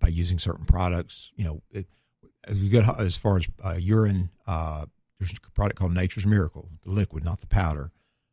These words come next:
Uh, 'cause any kind of powder you put on it, you got humidity, um, it, it could stick in the carpet.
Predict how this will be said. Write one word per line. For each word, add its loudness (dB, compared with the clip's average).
Uh, -4
'cause -12
any 0
kind -2
of -6
powder 4
you -2
put 8
on -14
it, -14
you -12
got -8
humidity, -4
um, -4
it, -20
it -4
could -6
stick -2
in 0
the -2
carpet. 0